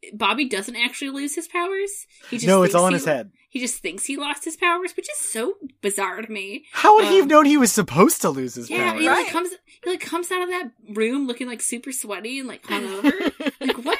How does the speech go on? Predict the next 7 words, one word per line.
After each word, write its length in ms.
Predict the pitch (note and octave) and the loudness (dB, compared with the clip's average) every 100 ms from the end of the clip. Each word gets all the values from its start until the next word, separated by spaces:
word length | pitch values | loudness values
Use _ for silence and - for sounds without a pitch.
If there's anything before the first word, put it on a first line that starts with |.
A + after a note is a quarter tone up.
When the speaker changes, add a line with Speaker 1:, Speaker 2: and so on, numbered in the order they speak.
| B4 | -4
Speaker 1:
is 100 | - | -4
going 260 | E4 D#4 | -4 -4
on? 520 | F#3+ F#3 A4 C#4+ A3 D4 _ _ _ _ _ _ _ _ _ | -6 -10 -8 -8 -8 -8 _ _ _ _ _ _ _ _ _
<laughs> 840 | F4 - G4 - E4+ D#4+ D#4 F#4 C#4+ - D#4 - D4+ - D4 D#4 - D4 - - _ _ - | -10 -4 -6 -6 -12 -6 -4 -2 -4 -6 -10 -8 -12 -12 -14 -14 -16 -14 -16 -20 _ _ -12
Like, 260 | B3+ - | -12 -10
it's 240 | C4 - - | -12 -8 -6
not, 300 | D4+ E4+ | -6 -6